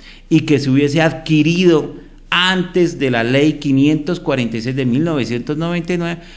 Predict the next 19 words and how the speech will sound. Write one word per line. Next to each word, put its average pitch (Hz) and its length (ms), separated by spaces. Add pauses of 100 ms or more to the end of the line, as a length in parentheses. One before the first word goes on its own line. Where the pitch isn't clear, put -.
(160)
podían 185 520
obtener 156 920
privilegios 170 840
frente 151 380
a 139 40
los 135 240
intereses. 123 800 (140)
Mientras 151 340
tanto, 139 300
no, 131 160
porque 131 260
ya 110 460
empezaba 117 760 (300)
otro 143 320
sistema 139 1040
precisamente 123 880
de, 127 460
eh, - 120
mm, 117 180